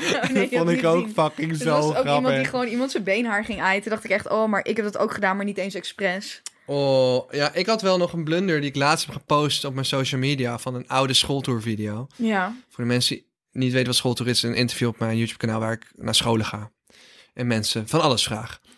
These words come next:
Speaker 2: En ik had een Valentijns special en, eh, dan probeerde ik mensen te koppelen. En dat
Speaker 1: Ja.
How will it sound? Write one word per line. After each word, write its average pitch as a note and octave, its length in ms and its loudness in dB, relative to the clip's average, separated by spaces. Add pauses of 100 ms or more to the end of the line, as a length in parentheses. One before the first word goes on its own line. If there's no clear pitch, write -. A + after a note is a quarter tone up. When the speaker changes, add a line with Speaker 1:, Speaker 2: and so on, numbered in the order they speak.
(320)
Speaker 2:
En C#3 100 -2
ik C#3 60 -2
had C#3 80 0
een C3+ 60 0
Valentijns D3 440 4
special A#2 540 -2
en, A2 300 -6
eh, A2+ 220 -10
dan B2 80 -10
probeerde B2+ 280 0
ik B2 60 -2
mensen B2+ 220 2
te C#3 80 -2
koppelen. A#2 400 2 (380)
En - 120 -12
dat A#3+ 80 0
Speaker 1:
Ja. B3 100 -2